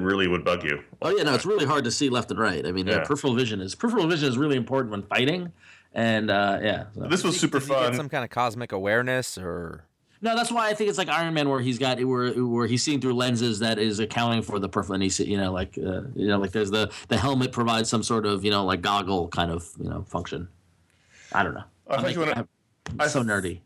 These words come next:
Speaker 1: I thought you wanted to talk about this book because they used the Fantastifont on the cover.
Speaker 2: They, uh, that was one of the things. I saw the cover. I was like, "Ooh, I like, I like it when you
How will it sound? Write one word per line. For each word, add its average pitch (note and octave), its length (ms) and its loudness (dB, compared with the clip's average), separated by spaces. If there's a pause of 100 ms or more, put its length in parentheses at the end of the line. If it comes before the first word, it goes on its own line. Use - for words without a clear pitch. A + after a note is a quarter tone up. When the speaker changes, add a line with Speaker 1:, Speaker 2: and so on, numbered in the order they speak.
(140)
Speaker 1:
I B2+ 60 -4
thought F3+ 220 0
you E3 60 2
wanted D3 180 2
to C#3+ 40 4
talk A2+ 240 2
about A2 80 0
this G#2 140 -2
book G#2+ 200 -2
because G2+ 380 0
they G2 160 4
used G2 240 0
the F#2 60 0
Fantastifont F#2+ 760 0
on D#2+ 100 0
the D#2+ 60 -4
cover. E2+ 380 -4 (340)
Speaker 2:
They, C3 240 -2
uh, C3+ 160 0
that D3 180 0
was D3 140 0
one D#3 100 0
of C#3 60 -2
the B2 80 -2
things. D#3+ 240 0
I C3+ 60 2
saw D#3 160 -2
the - 80 0
cover. E3+ 220 0
I - 20 2
was A#2+ 100 -2
like, A#2+ 100 -2
"Ooh, C#3+ 600 0
I C3+ 80 2
like, E3 160 0
I D3 80 2
like G3 180 0
it A3 80 0
when E3 140 -2
you C#3 320 0